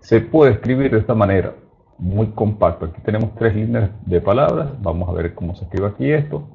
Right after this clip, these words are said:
Matemáticamente podemos escribir lo siguiente: demuestre que S igual a D implica que A es perpendicular a B. Es decir,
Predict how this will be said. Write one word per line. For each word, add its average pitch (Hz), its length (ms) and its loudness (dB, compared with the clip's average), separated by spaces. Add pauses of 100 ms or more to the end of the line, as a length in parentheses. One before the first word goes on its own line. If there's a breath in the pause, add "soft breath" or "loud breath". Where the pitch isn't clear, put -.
(360 soft breath)
Matemáticamente 123 880 2
podemos 104 320 0
escribir 92 240 -2
lo 90 80 -2
siguiente: 95 480 -4
demuestre 92 680 0
que 156 300 2 (840)
S 139 420 4
igual 98 340 4
a 135 60 6
D 123 340 2 (540)
implica 139 600 -2
que - 220 -4
A 120 340 0 (160)
es 107 120 -4
perpendicular 92 680 -2
a 87 40 -2
B. 82 80 -4 (340)
Es 98 160 -2
decir, 104 200 -2